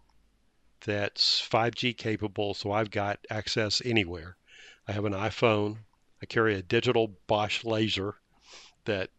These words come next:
is the best thing to slice bread as far as I'm concerned. Next best thing to slice bread. Um, all of my, we work off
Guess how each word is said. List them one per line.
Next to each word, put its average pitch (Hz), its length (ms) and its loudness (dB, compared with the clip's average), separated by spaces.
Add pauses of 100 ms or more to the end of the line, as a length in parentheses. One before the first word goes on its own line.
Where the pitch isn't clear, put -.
(280)
is 101 340 0 (880)
the 98 100 10
best 120 360 2
thing 120 380 2
to 117 140 0
slice 117 400 2
bread 120 380 2
as 104 100 0
far 107 200 -2
as 101 80 -2
I'm 117 160 -2
concerned. 90 480 -10 (180)
Next 131 280 10
best 107 200 2
thing 113 140 2
to 107 80 -2
slice 104 300 -2
bread. 95 240 -10 (1160)
Um, 107 420 2 (220)
all 139 180 10
of 151 100 10
my, 117 380 2 (600)
we 127 120 6
work 123 280 6
off - 360 4